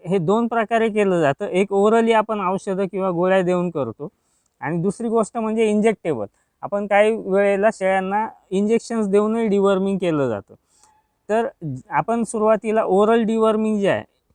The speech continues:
ओरल सस्पेन्शन्स जे आपल्याला औषधं पाजायचे असतात त्याविषयीची माहिती आपण समजून घेऊया.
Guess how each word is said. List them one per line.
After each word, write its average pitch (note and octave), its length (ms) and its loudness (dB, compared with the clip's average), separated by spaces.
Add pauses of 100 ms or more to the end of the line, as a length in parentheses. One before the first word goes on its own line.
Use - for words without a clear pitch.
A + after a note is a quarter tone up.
ओरल G3 280 2
सस्पेन्शन्स F#3+ 680 -4
जे E3 200 -2
आपल्याला E3+ 400 2
औषधं E3+ 340 -2
पाजायचे D#3 480 -2
असतात C#3 300 -10 (460)
त्याविषयीची A3+ 560 -2
माहिती G3 320 -2
आपण F#3+ 260 -2
समजून D#3+ 400 -4
घेऊया. B2 320 -2